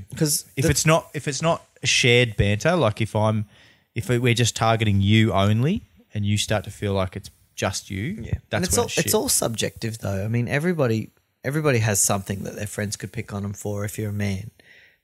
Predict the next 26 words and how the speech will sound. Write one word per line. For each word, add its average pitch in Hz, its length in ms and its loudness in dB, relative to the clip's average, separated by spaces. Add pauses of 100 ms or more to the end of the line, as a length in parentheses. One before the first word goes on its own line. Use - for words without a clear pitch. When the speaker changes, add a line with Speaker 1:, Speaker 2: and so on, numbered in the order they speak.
Speaker 1:
I, 110 120 -2 (180)
I 123 100 -4
think 135 360 -6 (100)
this 117 200 -4
is 123 180 -4
one 117 160 0
of 110 80 -2
those 104 220 0
things 107 260 -6
where 107 140 -2
we're 107 180 -2
living 131 260 0
in 110 80 0
a 104 60 -2
really 107 240 -2
difficult 101 540 -8
time 98 340 2
where 98 160 4
we 98 80 4
don't 101 240 2
understand 98 600 2
where, 101 240 -2 (580)
um, 92 460 -4 (160)
we 117 80 -2
don't 110 180 2
understand 95 760 -2